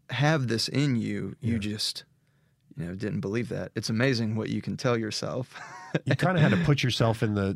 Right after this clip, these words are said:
Speaker 2: in, in the role before you actually
Speaker 1: Yeah.
Speaker 2: would accept yourself at
Speaker 1: Yeah.
Speaker 2: it, right? To,
Speaker 1: Yeah.
Speaker 2: to kinda say, "Oh, it is, it is possible." Right?
Speaker 1: Yeah.
Speaker 2: Yeah, yeah.
Speaker 1: Well, I mean, you know, it's like, how do you grow? You do things that scare the hell out of you,
Speaker 2: Yeah.
Speaker 1: you know? And that was it.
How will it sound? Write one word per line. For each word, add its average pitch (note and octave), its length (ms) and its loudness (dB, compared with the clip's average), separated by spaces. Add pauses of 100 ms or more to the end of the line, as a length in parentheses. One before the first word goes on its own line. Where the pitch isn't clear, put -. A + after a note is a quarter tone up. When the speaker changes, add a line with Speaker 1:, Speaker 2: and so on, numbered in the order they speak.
(120)
Speaker 2:
in, A#2 340 0
in A#2 140 0
the G#2 80 2
role A#2 260 4
before G#2 360 0
you G2+ 180 0
actually A2 380 2
Speaker 1:
Yeah. G2 60 0
Speaker 2:
would F#2+ 100 0
accept G2 360 0
yourself E2+ 460 -4
at - 80 -2
Speaker 1:
Yeah. F#3+ 220 2
Speaker 2:
it, - 40 -6
right? F#2+ 280 -4 (200)
To, B2+ 80 0
Speaker 1:
Yeah. D#3+ 200 -2 (140)
Speaker 2:
to - 60 -6
kinda G#2 220 0
say, G#2 340 -2
"Oh, F#2 360 -2
it G2+ 100 -4
is, G#2+ 160 -4
it E3 180 2
is G3+ 140 2
possible." - 560 -6
Right? - 140 -4
Speaker 1:
Yeah. C#3 160 0
Speaker 2:
Yeah, G#2+ 180 -4
yeah. A2 160 -10 (160)
Speaker 1:
Well, A2+ 320 -4
I A2+ 80 -4
mean, A2+ 300 -2 (100)
you B2 140 -2
know, A2+ 280 -4
it's G#2+ 160 -6
like, G2 160 -6 (260)
how A#2+ 120 -4
do A#2+ 80 -2
you A#2+ 100 -2
grow? G2 380 -6
You G2 160 -6
do G#2+ 140 -4
things A2 300 -4
that - 180 -8
scare A#2 280 -4
the A#2 80 -4
hell G#2 220 -6
out D#2 160 -12
of - 60 -18
you, - 180 -14 (180)
Speaker 2:
Yeah. G#2+ 100 -6
Speaker 1:
you - 100 -6
know? G#2+ 220 -8 (260)
And G#2+ 240 -8 (300)
that D3+ 140 -2
was A2+ 160 -2
it. A#2+ 220 0